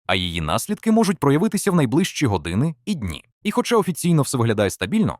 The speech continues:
внутрішні джерела вже фіксують складний ланцюг подій, де кожне рішення має критичне значення.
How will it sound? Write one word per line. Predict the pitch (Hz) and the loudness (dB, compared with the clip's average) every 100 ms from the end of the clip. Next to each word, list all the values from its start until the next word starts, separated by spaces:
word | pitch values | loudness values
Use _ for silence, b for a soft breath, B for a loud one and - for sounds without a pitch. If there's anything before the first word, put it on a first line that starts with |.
| - | -4
внутрішні | 151 226 185 - 131 | 0 0 0 -2 0
джерела | 123 202 | 2 2
вже | 170 139 | 2 0
фіксують | 156 - 220 | -2 -2 -2
складний | - 139 127 123 | 0 0 2 2
ланцюг | 110 - 95 | 2 -2 -6
подій, | 87 92 185 - | -6 -6 -6 -4
де | 131 | -2
кожне | 226 139 135 | 0 2 2
рішення | 190 165 143 | 0 0 2
має | 120 104 | 2 2
критичне | 117 - - 120 | -2 -4 -2 -4
значення. | 92 73 - 69 - | -4 -6 -8 -16 -20